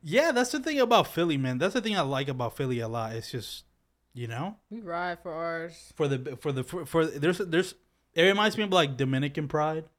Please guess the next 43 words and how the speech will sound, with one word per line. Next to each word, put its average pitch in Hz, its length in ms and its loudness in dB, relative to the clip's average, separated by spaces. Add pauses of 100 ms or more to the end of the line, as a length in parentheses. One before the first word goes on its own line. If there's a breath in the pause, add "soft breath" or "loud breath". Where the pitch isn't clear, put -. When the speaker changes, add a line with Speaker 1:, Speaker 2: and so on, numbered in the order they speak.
(380)
Speaker 1:
Like, 131 160 0
Dominicans, 147 840 0
you 160 160 -4
know, 127 100 0
you 127 180 0
always 139 280 0
see 147 100 -4
'em 135 160 0
with 127 100 -2
a - 20 -20
fucking 131 280 -4
Dominican 123 460 -4
flag 123 340 -4
in 135 80 -2
their 131 100 -2
bio. 135 480 -2 (200 soft breath)
Speaker 2:
In 208 120 -8
the 190 80 -8
Speaker 1:
But 147 180 4
Speaker 2:
fucking, 190 380 -8
in 185 160 -12
the 185 120 -12
fucking, 190 480 -10
uh, 180 640 -10 (340)
speakers. 202 600 -4 (200)
Speaker 1:
Yeah. 143 160 2
Speaker 2:
In 226 60 -2
the, 285 120 2 (180)
<laughs> - 180 0
in 370 80 8
the 349 60 10
Speaker 1:
Just - 460 4
Speaker 2:
fucking 311 140 6
Speaker 1:
playing, 143 500 4
yeah, 139 200 2
playing 135 280 -2
Bad 123 200 0
Bunny 123 240 -4
or 120 80 2
something. 123 340 -4 (360 loud breath)
And, 156 340 2
and, 143 380 -2
but 135 300 2